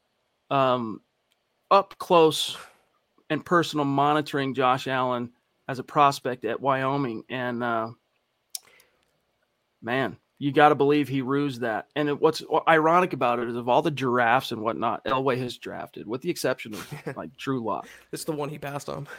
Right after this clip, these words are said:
Speaker 1: Josh Allen's the one that
Speaker 2: <laughs> Yeah.
Speaker 1: frickin' actually is the most like him
Speaker 2: Yeah.
Speaker 1: in terms of the quarterback. Definitely more of a bruising, you know, running back type guy than Elway ever was. But that arm and that big physical prowess, that athleticism, that,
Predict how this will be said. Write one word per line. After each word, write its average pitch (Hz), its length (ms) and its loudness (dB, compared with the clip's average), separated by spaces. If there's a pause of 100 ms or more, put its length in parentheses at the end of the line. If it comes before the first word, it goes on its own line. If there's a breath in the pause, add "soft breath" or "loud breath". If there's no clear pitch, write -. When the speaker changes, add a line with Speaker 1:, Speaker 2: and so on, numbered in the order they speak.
(200 loud breath)
Speaker 1:
Josh 208 360 8
Allen's 220 360 6
the 175 80 2
one 190 300 6
that 175 120 2
Speaker 2:
<laughs> - 0 -
Yeah. 214 60 -4
Speaker 1:
frickin' 190 300 4
actually 175 600 2
is 147 180 0
the 147 80 0
most 175 260 2
like 180 240 2
him 190 420 2 (120)
Speaker 2:
Yeah. 131 160 -10 (420)
Speaker 1:
in - 60 -20
terms 180 240 0
of 139 200 -4 (200)
the 151 60 -4
quarterback. 165 520 2 (160)
Definitely 170 380 2
more 147 240 6
of 123 120 0
a 104 140 0
bruising, 127 720 -2 (100)
you 127 100 -4
know, 67 240 -12
running 135 400 -2
back 120 300 -2
type 120 340 -2
guy 113 300 -4 (220)
than 123 140 -10
Elway 131 380 2
ever 107 220 -6
was. 101 280 -2
But - 180 -10
that 123 180 2 (100)
arm 165 360 4
and 127 100 0
that - 220 -6
big 143 200 0
physical 143 540 0
prowess, 139 640 2 (600 soft breath)
that 92 180 -8
athleticism, 165 920 0
that, 139 180 -4